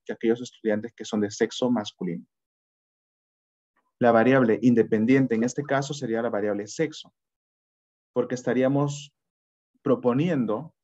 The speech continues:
que el nivel de hemoglobina depende de si eres de sexo masculino o de sexo femenino.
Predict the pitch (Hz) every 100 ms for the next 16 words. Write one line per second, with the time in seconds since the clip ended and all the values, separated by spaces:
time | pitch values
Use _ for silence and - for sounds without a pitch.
0 | _ _ _ _ - 123 113 107 - 117
1 | 110 113 147 160 160 151 147 147 120 113
2 | 165 _ _ _ _ _ _ - 113 113
3 | 135 170 135 104 120 139 _ _ _ -
4 | 120 120 143 139 117 123 104 113 - 117
5 | 117 131 120 135 120 104 95 - - 101
6 | 92 92